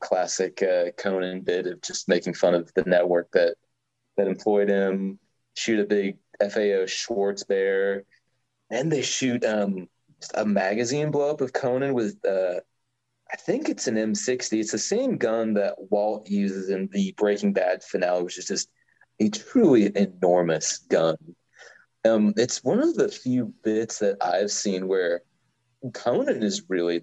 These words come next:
the straight man. Hunter is just this insane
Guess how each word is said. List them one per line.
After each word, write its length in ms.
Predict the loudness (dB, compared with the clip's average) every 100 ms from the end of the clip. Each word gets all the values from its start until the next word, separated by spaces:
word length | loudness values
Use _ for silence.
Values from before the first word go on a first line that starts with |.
| -4
the 80 | -4
straight 500 | -2 -2 0 -2 -6
man. 340 | -8 -8 -12 _ _ _ _ _ -12 -12 -10 0
Hunter 220 | 2 2
is 200 | 2 -2
just 200 | -4 -6
this 220 | -8 -8
insane 1040 | -8 -8 -6 -2 2 4 6 6 4 0